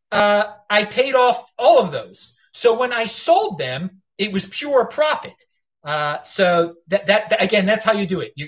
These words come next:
you're, you're a long-term thinker. You buy things that are on sale. You buy things that are, you don't need the most expensive house in the world. You could bu-, in Baltimore, Maryland. Uh, <laughs> now, again, th-, those were part of, uh, experiments in living.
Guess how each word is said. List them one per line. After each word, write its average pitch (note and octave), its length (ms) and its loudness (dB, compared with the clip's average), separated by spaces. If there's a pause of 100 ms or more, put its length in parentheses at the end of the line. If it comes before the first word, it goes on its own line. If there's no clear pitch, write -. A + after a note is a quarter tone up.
you're, E3 260 -6
you're E3+ 140 -2
a E3+ 40 2
long-term G3 460 -2
thinker. F#3+ 260 -8
You D#3+ 180 -10
buy F3 260 2
things F3+ 360 -6
that D#3 140 0
are D#3+ 100 -6
on D3+ 200 -6
sale. C#3+ 560 0 (260)
You C3 80 -16
buy D3 220 2
things F#3+ 240 -2
that G3 100 2
are, G3 200 0 (140)
you G3 80 0
don't A#3+ 200 4
need A#3+ 180 -2
the A3+ 60 0
most G#3+ 260 2
expensive G3+ 540 -2
house F3 340 -2
in E3+ 100 -8
the D#3+ 80 -6
world. F#3+ 280 0 (560)
You E3+ 100 -6
could F3+ 220 -2
bu-, F#3 100 -4 (220)
in G#3+ 180 0
Baltimore, C4+ 400 6
Maryland. G3 460 0 (120)
Uh, E3+ 420 0 (120)
<laughs> - 120 -20
now, G3+ 320 2 (100)
again, G3+ 320 2 (200)
th-, G3 200 -4
those C4 260 2
were B3 80 -2
part A3 380 4
of, F3+ 320 4
uh, D#3+ 280 2 (460)
experiments F#3+ 800 0
in F3+ 140 -6
living. G3 360 -6